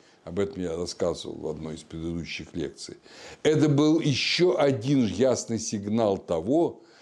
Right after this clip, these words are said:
что решение проблемы не в административно-организационных мерах, а в перестройке экономического механизма.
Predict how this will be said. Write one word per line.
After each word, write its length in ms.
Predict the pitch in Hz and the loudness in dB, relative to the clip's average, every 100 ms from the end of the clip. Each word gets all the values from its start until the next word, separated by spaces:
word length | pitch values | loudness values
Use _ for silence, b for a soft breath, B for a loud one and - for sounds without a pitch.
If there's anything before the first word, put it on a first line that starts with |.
| B | B
что 200 | B - | B 0
решение 640 | 127 117 107 170 170 151 139 | 2 2 2 2 4 4 2
проблемы 720 | - 131 120 131 160 156 147 | 2 2 2 0 0 2 -2
не 240 | 139 156 | -2 0
в 80 | 165 | 0
административно-организационных 2000 | 151 131 135 123 - 127 117 139 120 113 104 101 98 95 85 - 104 101 90 85 - | -2 -2 -4 -4 -4 -4 -4 -6 -6 -4 -4 -6 -6 -8 -10 -8 -4 -2 -2 -8 -12
мерах, 400 | 101 143 156 104 - _ B B B | -6 -2 -2 -2 -8 _ B B B
а 120 | 123 | 0
в 140 | 117 | 0
перестройке 1040 | - 120 104 - - 113 135 147 - 139 139 b b b | -2 0 0 -4 -4 0 2 0 -4 -6 -6 b b b
экономического 1160 | 113 113 120 107 101 95 92 - 85 - 95 92 | -6 -4 -2 -2 -2 -4 -6 -10 -12 -6 -4 -2
механизма. 800 | 90 92 101 92 78 - - | -4 -6 -6 -6 -8 -12 -18